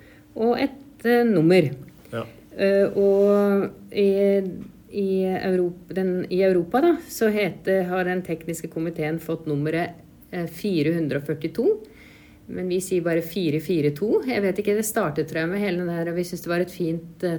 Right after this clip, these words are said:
Speaker 1: tall. Eh, det har vel noe med fotball og struktur på hvordan man
Speaker 2: Ja, det var
Speaker 1: velger
Speaker 2: ikke, det var
Speaker 1: å
Speaker 2: ikke sånn vi fikk nummeret, det var bare
Speaker 1: <laughs>
Speaker 2: tilfeldig.
Speaker 1: Det var det ikke, det var tilfeldig. Men jeg synes, husk at det var noen som synes det der var et, eh, fint tall og lett å huske.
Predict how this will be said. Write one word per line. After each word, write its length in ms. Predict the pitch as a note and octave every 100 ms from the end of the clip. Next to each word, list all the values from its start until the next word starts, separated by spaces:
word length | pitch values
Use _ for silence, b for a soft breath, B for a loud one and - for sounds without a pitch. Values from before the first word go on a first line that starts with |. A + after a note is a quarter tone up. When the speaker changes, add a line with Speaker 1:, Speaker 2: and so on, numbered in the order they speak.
| -
Speaker 1:
tall. 300 | - G#3+ F#4+ E3
Eh, 300 | - F3+ F3+ F3+
det 100 | F3+ F3
har 80 | F3
vel 160 | F3+
noe 140 | F3+ D#3+
med 100 | E3
fotball 500 | E3 F#3 - C#3+ C#3+ C#3+ C#3+
og 80 | D#3
struktur 540 | - D#3+ - C#3+ C#3
på 160 | C3+ D#3
hvordan 320 | D3 D3 C#3+
man 160 | D3 D3
Speaker 2:
Ja, 140 | D3
det 80 | A#2
var 80 | A#2
Speaker 1:
velger 160 | C#3
Speaker 2:
ikke, 100 | D#3+
det 80 | B2
var 160 | A2+ G#2+
Speaker 1:
å 60 |
Speaker 2:
ikke 100 | D#3+
sånn 240 | C#3+ A#2 A2
vi 140 | A#2
fikk 160 | A#2 A2+
nummeret, 400 | A2 G2 A#2+ C3+
det 160 | A2+ B2
var 160 | C3+
bare 240 | C3 A2+ G#2
Speaker 1:
<laughs> 60 |
Speaker 2:
tilfeldig. 320 | B2 - G#2 F#3+
Speaker 1:
Det 160 | B3+
var 160 | A#3+ D3
det 80 | C3
ikke, 220 | D3 C#3 D#3
det 80 | D#3
var 140 | E3
tilfeldig. 440 | A#3+ A#3+ A#2+ C#3+ E3+ - B B -
Men 160 | F#3 F#3
jeg 560 | F#3+ F#3 - D#3+ F3
synes, 360 | - G#3+ G#3+ G#3+
husk 180 | A3 -
at 120 | D3
det 80 | F3+
var 60 | F3+
noen 100 | D#3
som 140 | F3
synes 180 | E3+ D#3+
det 80 | E3
der 100 | D#3
var 140 | D#3 E3
et, 120 | E3 -
eh, 340 | E3+ E3 E3 E3 -
fint 240 | - E3 E3+
tall 240 | E3 D#3+
og 140 | E3
lett 160 | D#3+ F3+
å 20 |
huske. 320 | G3+ G3+ -